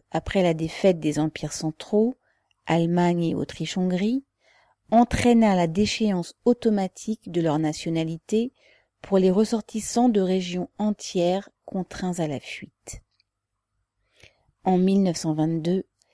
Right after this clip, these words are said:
la Société des Nations, l'ancêtre de l'onu, créa à destination des Russes blancs émigrés en Europe de l'Ouest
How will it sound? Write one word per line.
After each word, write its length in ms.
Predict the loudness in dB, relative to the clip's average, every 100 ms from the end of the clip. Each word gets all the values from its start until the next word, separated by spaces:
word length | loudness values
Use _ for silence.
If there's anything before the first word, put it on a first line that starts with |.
| _ _
la 100 | 2
Société 480 | 2 0 -2 -4 -2
des 140 | -2 0
Nations, 680 | -2 -4 -6 -2 -2 -2 -6
l'ancêtre 640 | -6 -6 -4 -4 -6 -4
de 80 | -4
l'onu, 640 | -2 0 0 2 2 0 -4 _ _ _ _ _
créa 440 | 2 6 8 6 4
à 160 | 2
destination 800 | 0 -4 -2 2 4 2 0 -2
des 220 | -2 0 0
Russes 340 | 2 0 -2
blancs 340 | 0 2 2 0
émigrés 720 | 0 2 2 2 2 2 0
en 120 | -2
Europe 420 | -2 -2 -2 -2
de 120 | -2
l'Ouest 600 | 0 2 0 0 -10 -18